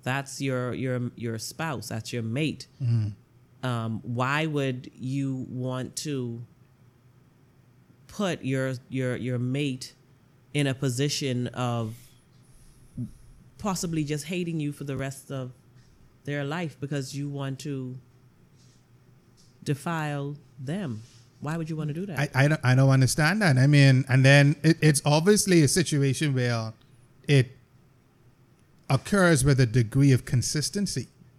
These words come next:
Speaker 1: Mm-hmm.
Speaker 2: I would imagine, especially as a woman, if a man rapes you, it could be just one time. You could hate him for life.
Speaker 1: Yeah.
Speaker 2: So if it happens multiple times, you are compounding the hatred.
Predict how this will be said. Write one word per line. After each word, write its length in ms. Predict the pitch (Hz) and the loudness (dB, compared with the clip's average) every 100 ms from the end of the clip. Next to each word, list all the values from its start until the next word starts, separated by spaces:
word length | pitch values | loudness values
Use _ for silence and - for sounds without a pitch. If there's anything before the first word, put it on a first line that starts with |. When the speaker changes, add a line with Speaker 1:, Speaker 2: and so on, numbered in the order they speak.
| _ | _
Speaker 1:
Mm-hmm. 240 | 131 135 135 | -8 -6 2
Speaker 2:
I 100 | 156 | 4
would 120 | 175 | 6
imagine, 800 | 147 135 131 131 143 135 135 139 - _ | 6 6 6 6 6 6 4 0 -8 _
especially 480 | - 139 170 160 165 | -2 2 2 2 4
as 160 | 139 120 | 4 4
a 60 | |
woman, 460 | 113 131 120 107 107 - _ _ _ _ - | 4 4 4 4 -2 -10 _ _ _ _ 0
if 120 | 139 | 4
a 60 | 131 | 6
man 400 | 131 139 143 135 | 6 6 6 6
rapes 320 | 131 123 - | 6 6 4
you, 340 | 135 123 117 - | 6 6 4 -2
it 100 | - | -2
could 200 | 135 147 | 4 4
be 200 | 123 131 123 | 6 6 6
just 280 | 120 110 | 4 2
one 220 | 110 113 110 | 2 2 4
time. 420 | 165 220 147 120 - _ _ | 4 4 2 0 -8 _ _
You 100 | 135 | 2
could 120 | 131 | 4
hate 160 | 127 139 | 6 6
him 100 | 127 | 4
for 140 | 123 | 2
life. 300 | 117 - - - - | -2 -4 -18 -20 -10
Speaker 1:
Yeah. 320 | 127 143 175 147 _ - - - - - - - | -6 -6 -8 -12 _ -20 -20 -20 -20 -20 -20 -20
Speaker 2:
So 640 | - - 170 160 151 143 143 | -4 4 6 6 6 6 4
if 140 | 135 | 4
it 140 | 156 147 135 _ - | 4 2 -2 _ -2
happens 640 | 190 151 165 147 143 - | 0 6 6 6 4 0
multiple 720 | 151 131 131 156 185 339 214 185 | 2 6 8 6 4 0 4 4
times, 460 | 175 151 123 117 | 4 6 6 4
you 160 | 139 147 | 4 6
are 60 | 135 - | 4 0
compounding 720 | - 175 139 175 160 151 143 | 2 4 6 4 2 0 0
the 80 | 139 | 2
hatred. 460 | 160 170 185 - | 2 0 -4 -8